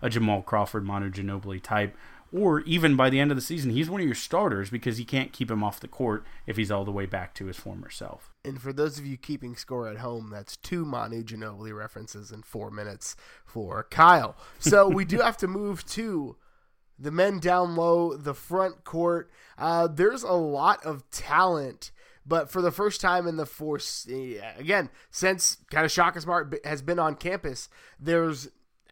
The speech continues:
Speaker 2: at least not an apparent lottery pick there that's gonna be leaving after a year. Jackson Hayes, even last year, maybe wasn't an apparent lottery pick going into the season,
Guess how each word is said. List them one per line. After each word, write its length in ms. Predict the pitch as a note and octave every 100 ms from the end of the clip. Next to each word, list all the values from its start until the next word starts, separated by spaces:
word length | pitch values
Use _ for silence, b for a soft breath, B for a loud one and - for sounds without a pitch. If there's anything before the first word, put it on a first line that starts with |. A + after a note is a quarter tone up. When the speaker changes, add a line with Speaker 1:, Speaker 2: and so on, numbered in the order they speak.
| -
Speaker 2:
at 80 |
least 240 | D3+ E3 C3+
not 260 | D3+ E3+
an 80 | D#3+
apparent 540 | D#3 - D#3+ F#3 D#3+ C#3+
lottery 420 | C#3 D3 C#3+ C#3
pick 380 | - C3+ - - b b
there 580 | C3+ D#3 D3 C#3+ C#3 C3+
that's 160 | C3+ -
gonna 200 | D#3+ D3
be 100 | C#3+
leaving 340 | D#3 D#3 D3
after 320 | D3 - -
a 80 | C3
year. 220 | C#3 D#3+
Jackson 420 | B2+ D#3 E3 E3
Hayes, 460 | C#3 E3 E3+ C#3+ - B B
even 200 | G3 G#3
last 300 | A#3 A3+ -
year, 80 | G#3
maybe 320 | G3+ G#3 F#3
wasn't 640 | E3 C#3 D#3+ E3+ E3+ E3 - b b -
an 140 | D3
apparent 400 | D#3+ - E3 D#3
lottery 340 | C#3+ D#3 D3+ C#3+
pick 240 | D#3+ D#3+
going 300 | C3+ D3 C#3+ C#3
into 400 | A#3 C#4+ C#4 G3
the 140 | D#3
season, 500 | C3+ D3 C#3 B2+ B2+